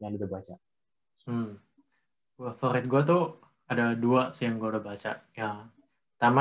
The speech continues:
Speaker 2: Essentialism, eh, dari Greg McKeown yang baru kita bahas juga. Habis itu satu lagi
Speaker 1: Iya.
Speaker 2: Four Hour Work Week dari Tim Ferriss itu juga gue udah pernah sebut. Ya, gue suka Essentialism karena menurut gue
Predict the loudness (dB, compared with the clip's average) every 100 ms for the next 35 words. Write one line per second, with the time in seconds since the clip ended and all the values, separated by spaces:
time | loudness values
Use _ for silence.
0 | 4 4 0 4 4 6 6 8 8 4
1 | -8 -20 _ -14 -10 -8 -6 -2 -2 2
2 | 2 2 -2 -2 6 8 10 8 6 -4
3 | -2 2 2 2 2 4 4 6 6 8
4 | 8 4 -8 -4 0 6 6 6 -2 -18
5 | _ _ _ _ 2 2 4 4 4 2
6 | -10 _ _ _ 6 8 8 8 8 6
7 | 2 0 4 4 4 -14 _ _ -20 -20
8 | _ 0 2 2 4 4 4 2 -4 -4
9 | 0 0 0 -8 _ _ 0 0 0 -2
10 | 2 4 2 -4 _ -20 -20 _ _ _
11 | _ _ 4 4 6 6 6 6 4 4
12 | 0 0 0 4 6 6 4 2 4 2
13 | -4 _ -10 -8 -10 2 4